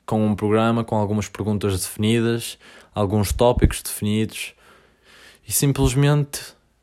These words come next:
a partir daí, continuar, honestamente.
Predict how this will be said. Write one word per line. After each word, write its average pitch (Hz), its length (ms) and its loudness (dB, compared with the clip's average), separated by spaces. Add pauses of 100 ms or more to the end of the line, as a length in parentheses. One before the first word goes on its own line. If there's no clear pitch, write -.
(200)
a - 60 -10
partir 139 360 2
daí, 135 560 2 (2000)
continuar, 127 580 -4 (500)
honestamente. - 680 -10